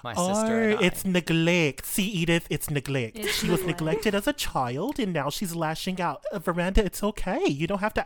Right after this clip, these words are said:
Speaker 2: act this way. We can help you.
Speaker 3: But she's an adult now, and she really should be responsible for her own actions.
Speaker 2: Exactly.
Speaker 3: At this point,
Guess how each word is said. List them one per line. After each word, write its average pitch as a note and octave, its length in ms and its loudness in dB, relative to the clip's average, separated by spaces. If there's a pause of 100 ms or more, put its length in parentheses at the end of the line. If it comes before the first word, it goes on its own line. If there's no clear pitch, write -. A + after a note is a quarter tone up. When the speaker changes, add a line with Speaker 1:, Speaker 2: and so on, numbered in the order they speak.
(120)
Speaker 2:
act - 200 -6
this - 200 -6
way. B2 520 -10 (720)
We G3 100 0
can D4 200 2
help A3+ 340 0
you. C3 260 0
Speaker 3:
But B3+ 120 -6
she's D4+ 220 -8
an B3+ 80 -2
adult F#3+ 420 -4
now, E3+ 260 -10
and E3+ 100 -12
she G#3+ 200 -6
really G3+ 320 -6
should F3 260 -10
be E3+ 360 -12 (100)
responsible F3+ 800 -10
for F3+ 200 -8
her F3 280 -10
own F3 240 -10
actions. E3+ 840 -16 (380)
Speaker 2:
Exactly. G#3+ 360 0
Speaker 3:
At F4 100 4
this F#4 80 -6 (320)
point, G3+ 380 -10